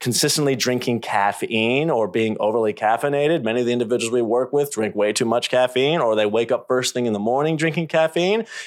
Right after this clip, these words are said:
you're putting this <laughs> a huge amount of gasoline on the fire and making it damn near impossible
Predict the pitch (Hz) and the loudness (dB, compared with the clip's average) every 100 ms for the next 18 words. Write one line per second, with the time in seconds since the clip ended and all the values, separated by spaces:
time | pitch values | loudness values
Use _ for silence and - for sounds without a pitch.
0 | - 208 - 233 220 196 135 135 123 - | -2 -2 0 0 2 0 0 0 2 0
1 | - - 175 135 - 214 240 208 175 135 | -4 -2 0 0 0 2 2 2 2 2
2 | 139 151 131 - 127 131 - 123 120 123 | 0 2 0 2 2 2 2 2 2 2
3 | 107 98 98 - 90 87 87 87 - - | 2 0 -2 -2 0 2 2 0 -4 -16
4 | - 117 113 113 113 - 117 135 151 165 | -4 0 2 0 -4 -8 -6 0 0 0
5 | 170 147 117 131 131 139 135 131 123 113 | 0 0 0 0 2 2 2 2 0 0
6 | - - 160 185 - 127 101 95 98 | -6 -4 0 0 0 0 0 2 2